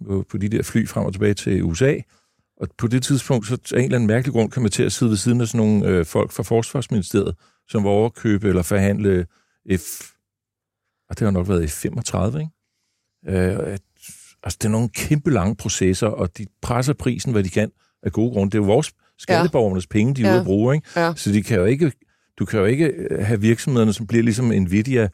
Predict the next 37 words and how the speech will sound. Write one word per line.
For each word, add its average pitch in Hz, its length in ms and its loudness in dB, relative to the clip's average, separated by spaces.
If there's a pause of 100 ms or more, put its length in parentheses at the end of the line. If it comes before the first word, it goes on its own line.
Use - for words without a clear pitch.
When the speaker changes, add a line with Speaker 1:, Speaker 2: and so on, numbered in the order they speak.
(320)
Speaker 1:
eller 101 180 2
noget 95 140 4
andet, 107 220 2
hvor 104 160 2
du 92 180 2
har 113 240 0
et 123 120 -2
produkt, - 420 0
alle 117 220 2
skal 98 160 -8
bruge, 120 300 2
og 107 40 -2
så - 100 -8
sætter 107 300 2
du 98 80 2
prisen 117 420 -2
helt, 113 340 -2
øh, 87 320 0 (320)
skyhøjt. - 600 -2 (380)
Det 107 80 -2
kan 113 100 2
du 120 60 0
godt 117 200 0
gøre 113 180 -2
på 107 60 -14
kort 113 280 2
sigt, 87 260 -2
fordi 98 220 -2
lige 113 220 0
for 113 140 -4
øjeblikket 95 500 2
er 90 40 0
der 82 100 -6 (340)
behov 90 240 2
for 92 240 2
Speaker 2:
Ja, 180 100 4
og 151 80 0